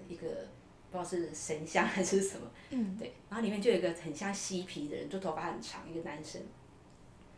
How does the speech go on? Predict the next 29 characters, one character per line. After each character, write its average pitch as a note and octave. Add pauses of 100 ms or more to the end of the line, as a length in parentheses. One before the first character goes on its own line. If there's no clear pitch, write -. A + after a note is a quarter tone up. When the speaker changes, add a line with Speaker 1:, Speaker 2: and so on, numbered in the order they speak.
(220)
Speaker 1:
他 G#3+
就 A3
拿 F3
叶 F#3
子 -
给 -
我， -
他 F#3+
就 G3+
拿 E3+
了 E3+
一 E3+
片 E3
叶 D#3+
子， - (300)
他 G#3
说 G#3+
这 G#3
个 G3
叶 F#3+
子 D#3+
呢 D3+
是 -
可 F3+
以 D#3
帮 F3
助 E3+
冥 D#3+
想 -